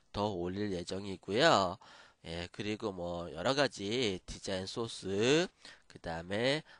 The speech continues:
뭐 명절 추석 이미지, 그리고 뭐 여러 가지 뭐 포토샵 기초에서부터 오픈마켓, 블로그, 지식인, 파워포인트,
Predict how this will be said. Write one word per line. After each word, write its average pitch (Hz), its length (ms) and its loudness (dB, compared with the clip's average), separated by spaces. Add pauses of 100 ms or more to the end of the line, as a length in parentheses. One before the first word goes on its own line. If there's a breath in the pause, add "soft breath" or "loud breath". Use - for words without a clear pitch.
(100)
뭐 82 140 -10
명절 107 600 0
추석 156 400 -4
이미지, 98 760 -4 (360 soft breath)
그리고 123 640 0 (260 loud breath)
뭐 85 380 -6
여러 143 200 -2
가지 151 240 -4
뭐 135 140 0
포토샵 156 500 -4
기초에서부터 123 1300 2 (320 loud breath)
오픈마켓, 101 1160 -2 (340 loud breath)
블로그, 98 960 0
지식인, 104 1000 -4
파워포인트, 143 920 -2